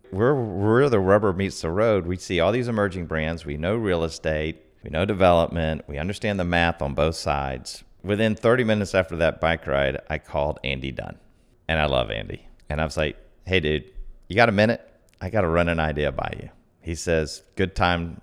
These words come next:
I've actually got a few minutes. Let it rip." And I just kept going and going and going. And he says, "That's a pretty good idea."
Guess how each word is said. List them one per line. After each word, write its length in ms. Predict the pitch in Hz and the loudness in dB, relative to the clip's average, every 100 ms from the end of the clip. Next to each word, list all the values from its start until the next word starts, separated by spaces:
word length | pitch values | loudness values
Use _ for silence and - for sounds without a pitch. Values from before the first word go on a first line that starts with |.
| _ | _
I've 140 | - 82 | -6 -2
actually 280 | 85 - 82 | -2 -2 -2
got 120 | 82 | -2
a 40 | |
few 200 | - 85 | -2 -4
minutes. 380 | 80 80 76 - | -2 -2 -4 -6
Let 160 | - 78 | -2 0
it 100 | 76 | 0
rip." 240 | 65 - _ _ _ - | -4 -6 _ _ _ -4
And 80 | 82 | -2
I 40 | |
just 200 | 90 - | -2 -2
kept 180 | 95 78 | -4 -2
going 280 | 85 85 85 | -2 0 -2
and 120 | 78 | 0
going 220 | 80 78 | 0 0
and 100 | 76 | -2
going. 440 | 78 78 69 67 - - - _ - - - | -2 -2 -2 -8 -14 -20 -20 _ -16 -16 -8
And 100 | 90 | -6
he 60 | 85 | -4
says, 400 | - 80 - - _ _ | -4 -4 -6 -18 _ _
"That's 180 | - - | -6 -6
a 40 | |
pretty 220 | - 87 73 | -4 -4 -2
good 160 | 80 | -2
idea." 380 | 90 98 - - | -2 -4 -8 -10